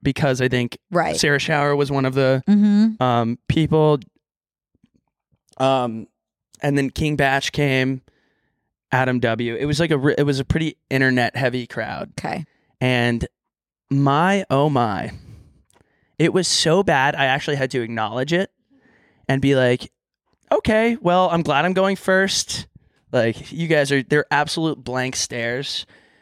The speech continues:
Speaker 2: In your defense, Malibu can be a really tough crowd. They're
Speaker 1: Yeah.
Speaker 2: different kind of people.
Speaker 1: Well, it was, it was interesting 'cause I have this bit on getting health insurance,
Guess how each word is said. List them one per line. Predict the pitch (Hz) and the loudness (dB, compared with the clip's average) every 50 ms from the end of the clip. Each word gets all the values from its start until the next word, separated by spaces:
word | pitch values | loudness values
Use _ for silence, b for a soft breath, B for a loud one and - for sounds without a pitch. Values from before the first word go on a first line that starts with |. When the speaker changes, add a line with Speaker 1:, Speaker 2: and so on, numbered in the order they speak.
| b b b b b - | b b b b b -2
Speaker 2:
In | 254 233 | 0 2
your | 220 254 | 2 2
defense, | 294 330 - - 208 190 196 220 220 220 | 2 2 0 2 2 2 2 2 2 2
Malibu | 208 208 185 185 202 220 202 220 220 | 2 2 4 4 4 4 2 2 2
can | - 226 214 | 2 2 4
be | 202 196 | 4 4
a | 190 175 | 4 4
really | 175 170 170 180 175 165 160 160 | 2 2 2 2 4 4 2 2
tough | 156 - 170 160 156 - | 2 2 2 0 0 -2
crowd. | - 135 107 92 71 85 73 92 - - - - _ _ _ _ _ _ _ _ | -4 -2 0 0 0 0 -2 -4 -8 -10 -18 -20 _ _ _ _ _ _ _ _
They're | - 220 220 | 0 0 2
Speaker 1:
Yeah. | 190 - - - - - _ _ _ - b b b b b b b b b _ _ - | 0 -2 -6 -10 -18 -20 _ _ _ -20 b b b b b b b b b _ _ -2
Speaker 2:
different | 196 214 214 165 226 220 190 | 0 0 2 4 2 2 4
kind | 190 202 190 | 2 2 0
of | 170 - - | -2 -4 0
people. | - 185 175 - - - - - 160 - B B B B B B B B B B _ | 2 2 2 2 0 0 0 -2 -6 -10 B B B B B B B B B B _
Speaker 1:
Well, | 147 160 160 160 156 - | 0 2 2 2 0 0
it | - 156 156 | -2 -4 0
was, | 147 160 147 - - | 0 0 0 0 0
it | - 160 | 0 2
was | 156 156 156 | 2 2 2
interesting | 165 170 156 156 156 139 | 0 -2 -2 -2 -2 0
'cause | 127 | 0
I | 135 | 0
have | 131 131 | 0 2
this | 123 131 123 | 0 -2 -2
bit | - - 139 135 - - | 0 0 0 0 0 0
on | 123 120 120 123 120 113 | 0 0 2 0 0 -2
getting | 110 - - 131 123 120 117 | -4 -2 -2 0 0 0 -4
health | 139 131 113 - - | -4 -6 -6 -6 -8
insurance, | 117 113 - - 104 104 101 - - | -8 -6 -6 -6 -4 -6 -6 -8 -12